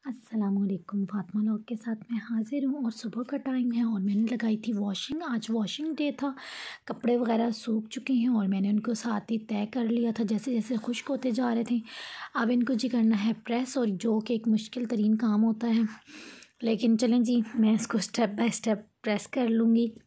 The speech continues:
और साथ साथ आपसे गपशप करती हूँ। तो उसे प्रेस करते हुए मैं सोच रही हूँ कि आज दिन में क्या बनाया जाए। कुछ कपड़े प्रेस कर लेने के बाद लंच बनाया जाएगा। तो लंच के लिए मैंने आज जी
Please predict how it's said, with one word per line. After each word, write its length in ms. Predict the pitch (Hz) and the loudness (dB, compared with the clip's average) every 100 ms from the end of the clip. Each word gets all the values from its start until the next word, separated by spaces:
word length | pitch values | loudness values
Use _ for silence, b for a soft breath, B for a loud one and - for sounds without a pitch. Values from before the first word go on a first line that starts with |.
| _ _ _ _ _ | _ _ _ _ _
और 640 | - 202 185 185 180 185 190 | -2 0 2 2 2 0 0
साथ 200 | 165 196 | 0 -2
साथ 200 | 220 220 | 0 -2
आपसे 300 | 208 202 240 | -2 -2 -2
गपशप 400 | 196 190 - 269 | -2 -2 -4 -4
करती 320 | - 240 - | -2 -2 2
हूँ। 180 | 233 233 220 B B B B B | 2 2 -2 B B B B B
तो 160 | 233 226 233 | 2 4 4
उसे 240 | 233 247 | 2 0
प्रेस 260 | 226 254 262 | 0 0 0
करते 260 | 277 220 | -2 0
हुए 100 | 247 | 2
मैं 120 | 233 233 | 4 2
सोच 260 | 233 220 | 2 0
रही 160 | - 233 | 2 2
हूँ 60 | 214 | 2
कि 60 | |
आज 120 | 220 | 2
दिन 180 | 185 220 | 2 4
में 160 | 220 220 | 6 4
क्या 220 | 220 202 | 2 0
बनाया 320 | 208 269 262 | 2 2 2
जाए। 240 | 233 247 226 - - _ - B B B B | 2 0 -2 -4 -20 _ -20 B B B B
कुछ 200 | 247 262 | -2 0
कपड़े 260 | - 226 247 | 0 0 0
प्रेस 240 | 233 247 226 | 2 0 0
कर 140 | 233 | 0
लेने 200 | 220 214 | 2 2
के 100 | 208 | 2
बाद 220 | 208 196 | 2 0
लंच 260 | 190 190 208 | 0 0 0
बनाया 280 | 262 247 226 | 0 2 2
जाएगा। 400 | 208 220 202 208 196 B B B B B B - | 2 0 0 0 -2 B B B B B B 0
तो 160 | 226 | 4
लंच 260 | 220 226 247 | 6 4 4
के 100 | 294 | 2
लिए 100 | 262 | 4
मैंने 200 | 247 240 | 6 6
आज 140 | 226 | 4
जी 100 | 208 | 2